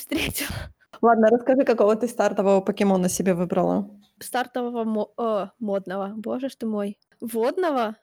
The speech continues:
Speaker 1: Я его помню только по кличке, которую я ему дала.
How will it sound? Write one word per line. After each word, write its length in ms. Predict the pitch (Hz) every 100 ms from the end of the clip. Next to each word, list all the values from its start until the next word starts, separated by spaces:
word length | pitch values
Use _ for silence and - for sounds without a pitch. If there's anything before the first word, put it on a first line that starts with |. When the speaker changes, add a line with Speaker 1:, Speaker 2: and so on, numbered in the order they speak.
| _ _
Speaker 1:
Я 140 | 240
его 120 | 330 330
помню 320 | 330 359 302
только 280 | 294 311 302
по 100 | 294
кличке, 400 | 277 269 - 185
которую 340 | 208 196 196
я 120 | 185
ему 160 | 196 190
дала. 400 | 196 190 208 294